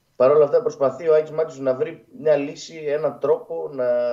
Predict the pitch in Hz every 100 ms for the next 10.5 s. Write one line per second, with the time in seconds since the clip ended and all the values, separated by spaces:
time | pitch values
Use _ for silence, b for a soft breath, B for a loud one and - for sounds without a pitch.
0 | 120 120 - 131 127 120 127 120 120 165
1 | 156 139 131 127 127 135 156 151 139 131
2 | 127 127 123 - 117 117 165 165 156 143
3 | 135 123 147 165 - 151 139 135 160 151
4 | 147 147 143 143 147 147 131 107 113 151
5 | - b b _ - 165 139 123 131 151
6 | 143 135 139 131 95 92 - 113 156 165
7 | 156 143 127 123 120 120 120 127 113 104
8 | 101 104 104 101 104 107 107 98 92 b
9 | b _ - 107 107 104 110 107 113 104
10 | - 117 180 190 190